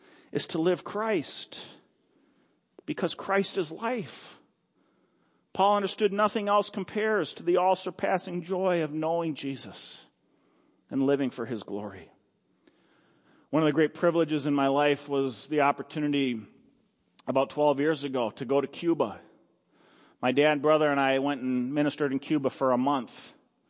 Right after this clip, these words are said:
training Cuban pastors in that communist nation.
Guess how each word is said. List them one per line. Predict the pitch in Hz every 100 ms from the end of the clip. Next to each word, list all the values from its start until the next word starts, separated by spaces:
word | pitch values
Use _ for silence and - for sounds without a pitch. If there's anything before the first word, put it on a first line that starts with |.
| _ _ _ -
training | 156 156 143 139 127 -
Cuban | - 156 143 135
pastors | 147 143 135 - 101 95
in | 123
that | 123 120 -
communist | 139 131 127 120 -
nation. | 139 131 -